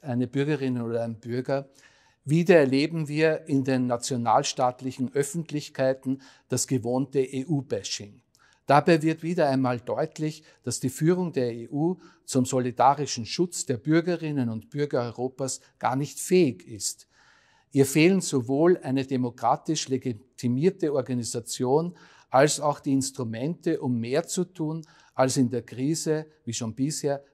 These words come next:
den Geldhahn aufzudrehen. Und das auch nur mit fragwürdigen Konstruktionen. Welche Möglichkeiten sehen Sie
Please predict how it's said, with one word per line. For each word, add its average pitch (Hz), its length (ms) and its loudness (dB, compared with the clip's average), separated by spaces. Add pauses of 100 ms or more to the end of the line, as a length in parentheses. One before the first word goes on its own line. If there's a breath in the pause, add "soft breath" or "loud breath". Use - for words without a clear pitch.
den 127 180 0
Geldhahn 110 600 -8
aufzudrehen. 104 800 -12 (760 soft breath)
Und 127 220 0
das 175 240 6
auch 151 200 2
nur 160 240 2
mit 165 200 -6
fragwürdigen 135 920 -4
Konstruktionen. 110 1040 -8 (520)
Welche 165 400 6
Möglichkeiten 139 880 0
sehen 123 420 -2
Sie 156 380 -6